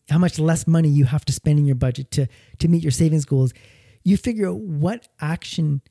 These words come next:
what, what behavior you need to change and see if that will translate into the, the, the, the savings you're looking for. So look for the behavior, not the math, to fix a problem.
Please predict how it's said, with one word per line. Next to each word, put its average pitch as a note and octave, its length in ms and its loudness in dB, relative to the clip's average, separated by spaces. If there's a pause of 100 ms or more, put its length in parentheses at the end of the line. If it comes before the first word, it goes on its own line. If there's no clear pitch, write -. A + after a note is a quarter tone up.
what, F#3+ 220 0
what G3 240 -2
behavior F3 540 0
you D3 240 2
need D3 200 0
to - 100 -20
change C3+ 760 -2 (540)
and D#3 200 0
see F#3+ 520 0
if D#3+ 180 -2
that D#3+ 240 -4
will D#3 120 0
translate C#3+ 720 0
into D3+ 240 0
the, B2+ 220 0 (500)
the, D3 160 4
the, C3+ 220 -2 (140)
the D#3 100 0
savings D3 500 2
you're C#3+ 100 2
looking C3+ 340 0
for. - 320 -12 (420)
So - 160 0
look E3 340 4
for A3+ 160 -2
the F#3+ 100 0
behavior, C#3 840 0 (540)
not D3+ 340 2
the D3+ 80 0
math, C3+ 640 0
to - 100 -12
fix - 300 -6
a C3+ 40 -4
problem. B2 540 -2